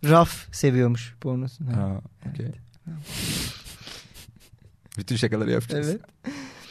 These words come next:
Speaker 1: Ve temizlik için, e, daha sonra işte, e, adamın cesedi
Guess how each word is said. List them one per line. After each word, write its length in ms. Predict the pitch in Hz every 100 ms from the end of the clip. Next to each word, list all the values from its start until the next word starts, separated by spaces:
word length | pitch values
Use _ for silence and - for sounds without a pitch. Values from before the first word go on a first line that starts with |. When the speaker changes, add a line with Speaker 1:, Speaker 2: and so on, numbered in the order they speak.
| - - -
Speaker 1:
Ve 280 | 160 196 233
temizlik 480 | 196 190 185 196 196
için, 380 | 170 190 214 -
e, 260 | 139 139 139
daha 180 | 147 156
sonra 240 | 156 139
işte, 240 | 131 - 135
e, 580 | 131 - - - -
adamın 340 | 110 135 131 131
cesedi 500 | 139 135 131 131